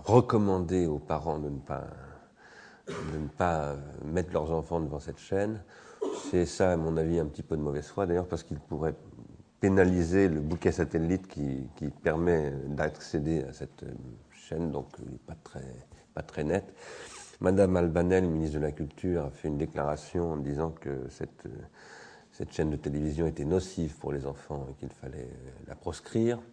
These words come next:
Bref, euh, les choses ont avancé. En même temps, quelqu'un que je ne nommerai pas, mais que vous connaissez tous, c'est un personnage médiatique de la psychiatrie et de la psychanalyse,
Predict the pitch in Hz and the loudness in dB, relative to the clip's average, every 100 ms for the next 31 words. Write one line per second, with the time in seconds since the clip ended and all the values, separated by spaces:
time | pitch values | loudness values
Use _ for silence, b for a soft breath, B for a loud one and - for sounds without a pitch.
0 | - _ _ _ _ _ _ _ _ - | -20 _ _ _ _ _ _ _ _ -18
1 | B B B - 101 101 - - - 82 | B B B 0 4 4 4 -10 -10 -6
2 | 78 73 71 82 80 113 95 92 87 85 | -4 -4 -4 -6 2 4 4 4 2 2
3 | 87 - 80 71 - _ _ _ B B | 0 -2 -4 -4 -10 _ _ _ B B
4 | B B B B B 87 98 101 92 117 | B B B B B -2 2 2 6 8
5 | 123 117 85 - 90 87 82 82 80 82 | 8 6 2 2 2 2 4 4 2 0
6 | 80 87 80 73 71 76 73 - 76 - | 0 0 2 -2 -4 -4 -4 -4 -8 -6
7 | 104 - 78 69 71 - 73 76 73 71 | -8 -6 -6 -6 -8 -8 -4 -4 -2 -4
8 | 69 73 - 80 67 69 - 90 - 85 | -4 -6 -8 -8 -6 -8 -10 -12 -4 -4
9 | - - 82 71 71 - 82 71 90 110 | -4 -4 -2 -2 -6 -6 -4 -4 -2 0
10 | 120 80 | 0 0